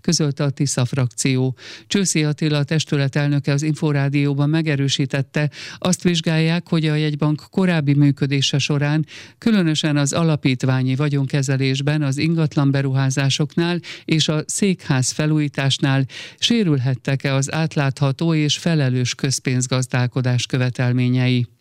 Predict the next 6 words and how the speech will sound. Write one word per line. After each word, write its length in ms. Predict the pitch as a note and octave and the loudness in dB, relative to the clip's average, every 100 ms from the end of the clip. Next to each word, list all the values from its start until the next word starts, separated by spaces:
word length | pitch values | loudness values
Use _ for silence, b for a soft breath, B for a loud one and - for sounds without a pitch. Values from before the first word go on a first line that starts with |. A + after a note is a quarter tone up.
| _ _ _ _ _ _ _ _ _ _ B B B B B B B _ | _ _ _ _ _ _ _ _ _ _ B B B B B B B _
Csődeljárás 760 | - E3+ D#3 D#3 D#3 D#3+ E3 - | 0 2 2 2 2 2 0 2
alá 220 | E3 D#3+ | 2 2
került 400 | - D#3+ D#3 E3 | 0 0 0 -2
a 60 | |
Bayer 460 | D#3 F3 E3+ C#3 B2+ | -2 0 0 0 -4
Construct. 960 | - C#3 B2+ - - B2+ A#2+ - - | -2 0 0 -2 -2 -4 -4 -8 -20